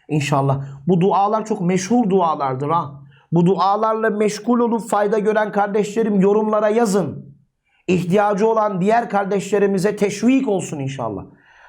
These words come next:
Allah'ım görünür görünmez kazalardan, belalardan, hastalıklardan, musibetlerden muhafaza eylesin kardeşlerim.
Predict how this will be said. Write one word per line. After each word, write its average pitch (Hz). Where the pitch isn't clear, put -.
Allah'ım 202
görünür 214
görünmez 202
kazalardan, 190
belalardan, 185
hastalıklardan, 190
musibetlerden 185
muhafaza 190
eylesin 202
kardeşlerim. 110